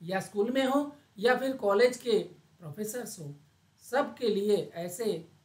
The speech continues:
शब्दों का इस्तेमाल मत कीजिए। उसको टीचर बोलिए या शिक्षक बोलिए, लेकिन मास्टर शब्द का यूज़ मत कीजिए। दोस्तों, आशा करता हूँ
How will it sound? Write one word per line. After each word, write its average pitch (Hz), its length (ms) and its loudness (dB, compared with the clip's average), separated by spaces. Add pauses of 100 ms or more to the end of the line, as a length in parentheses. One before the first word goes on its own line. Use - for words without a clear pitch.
(420)
शब्दों 180 480 -4
का 202 420 -2
इस्तेमाल 175 560 -12
मत 147 480 -8
कीजिए। 175 440 -14 (280)
उसको 214 260 -8
टीचर 202 420 -2
बोलिए 262 560 0
या 170 140 -8
शिक्षक 208 540 -16
बोलिए, 123 440 -14 (640)
लेकिन 165 380 -8
मास्टर 190 580 -6
शब्द 156 340 -14
का 190 440 -16 (120)
यूज़ 165 480 -6 (360)
मत 196 440 0
कीजिए। 165 480 -8 (320)
दोस्तों, 220 460 4
आशा 190 240 -4
करता 185 300 -10
हूँ 254 360 -6